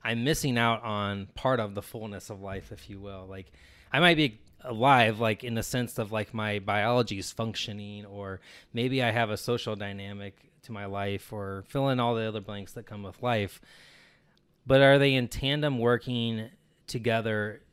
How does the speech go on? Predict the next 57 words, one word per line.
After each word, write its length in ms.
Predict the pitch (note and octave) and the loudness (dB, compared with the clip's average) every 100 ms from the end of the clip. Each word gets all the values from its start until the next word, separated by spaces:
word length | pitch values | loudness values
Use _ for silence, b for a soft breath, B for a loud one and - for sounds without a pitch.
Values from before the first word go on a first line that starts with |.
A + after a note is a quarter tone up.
| _ _ - | _ _ -10
in 160 | A2+ | -6
the 100 | G#2+ | -6
fullest 520 | G2+ - B2 B2+ - - | -8 -6 -2 -2 -2 -4
sense 380 | A2+ G#2+ - | -2 -4 -6
of 200 | A#2 G#2+ | -10 -8
which 240 | G#2 G2+ - | -6 -6 -8
you 80 | G#2 | -10
can 160 | G2+ | -10
experience 560 | F#2+ - - G2 F2+ - | -12 -14 -16 -16 -16 -16
life? 240 | F#2+ F#2 | -16 -14
And 80 | A#2 | -6
my 100 | A#2+ | -4
guess 300 | A#2+ C#3 - | 0 0 0
is 140 | B2 G#2+ | -2 -2
there's 160 | G#2+ | -4
probably, 320 | - A#2+ A2 | -2 0 0
like, 240 | G#2 G#2 G2 | -2 -4 -6
a, 120 | F#2+ B B B _ | -8 B B B _
"Well, 120 | A#2+ | -4
I'm 80 | A#2+ | 2
good 180 | D3+ C3+ | 2 2
here, 240 | C3 C3 | 2 0
but 140 | A#2 A2+ | 0 0
not 240 | A#2 G#2+ | -2 -2
here, 240 | G#2+ G#2 | -4 -8
and 100 | F#2 | -8
good 160 | A2+ B2 | -10 -10
here." 240 | B2 B2 - | -10 -12 -10
Not, 160 | A#2 A2 | -12 -10
I 40 | |
mean, 220 | G#2+ A2 | -10 -10
it's, 300 | A2 - - - | -10 -12 -14 -10
like, 100 | A#2+ | -8
kind 160 | - C#3+ | -4 -4
of 80 | |
all 180 | A2 A2+ | -2 -2
over 160 | A#2 A2 | -2 -4
the 120 | G2 | -6
place 320 | - G#2 G2 | -8 -8 -8
for 100 | - | -8
a 40 | G#2+ | -8
lot 200 | G2+ G2 | -8 -10
of 80 | |
people. 560 | - B2+ - G2+ F#2+ G2 B B B B B | -12 -14 -12 -10 -10 -12 B B B B B
And 240 | B2+ A#2+ B2+ | -2 0 -2
it's 260 | C3 - | -4 -6
those 200 | - A2+ | -4 -4
blips 440 | G2 A2+ C#3+ - - | -2 2 2 0 -6
that 200 | A2+ A2 | -4 -2
I 60 | |
think 260 | G#2+ A#2 G#2+ | -2 -4 -4
probably 440 | - A2+ A2+ G#2+ | -4 -4 -4 -6
end 160 | A2 G#2+ | -8 -8
up 80 | G2 | -6
determining 560 | G#2 - A#2 A2+ G#2+ | -6 -2 -2 0 -2
why 260 | G#2 G#2 G#2 | 0 2 0
we 400 | G2+ G#2+ G#2 G2+ | 0 -2 -4 -6